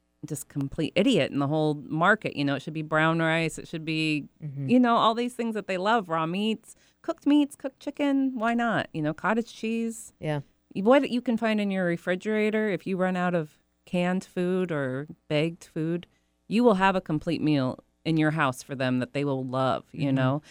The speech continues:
Speaker 1: And why feed them the same thing every day? Like,
Speaker 2: Yes.
Speaker 1: nobody wants to eat that way. Keep 'em interested. Keep 'em getting nourishment from all different sources, and, and they'll be interested, and you, you will like it. You
Speaker 2: Mm-hmm.
Speaker 1: like the process. It's fun. Strawberries, blueberries,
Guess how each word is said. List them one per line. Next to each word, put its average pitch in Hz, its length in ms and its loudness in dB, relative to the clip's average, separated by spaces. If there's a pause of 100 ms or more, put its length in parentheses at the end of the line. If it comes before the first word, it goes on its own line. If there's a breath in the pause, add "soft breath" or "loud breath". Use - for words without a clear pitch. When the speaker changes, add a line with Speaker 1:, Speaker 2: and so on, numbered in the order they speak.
(160 loud breath)
Speaker 1:
And 247 220 4
why 254 200 4
feed 247 220 -4
them 214 160 -2
the 185 80 -2
same 190 240 -4
thing 185 180 -4
every 160 220 -2
day? 151 420 0
Like, 131 360 -4 (120)
Speaker 2:
Yes. 143 160 -6
Speaker 1:
nobody 226 300 2
wants 170 220 0
to - 100 -14
eat 127 180 -8
that 123 180 -4
way. 165 320 0 (500)
Keep 247 200 -4
'em 247 120 4
interested. 240 560 0
Keep 202 260 -6
'em 202 480 0 (220)
getting 190 360 0
nourishment 180 460 -2
from 185 140 -6
all 175 140 2
different 175 300 -6
sources, 175 500 -2
and, 139 320 0 (340 soft breath)
and 170 140 2
they'll 214 120 4
be 233 160 2
interested, 233 460 -2
and 190 180 -2
you, 196 280 -4 (120)
you 208 180 -4
will 208 120 2
like 247 280 0
it. - 180 -4
You 165 140 0
Speaker 2:
Mm-hmm. 175 60 0
Speaker 1:
like 190 200 2
the - 80 -16
process. 214 420 -6
It's - 180 -14
fun. 165 380 0
Strawberries, 202 800 0
blueberries, 208 840 -2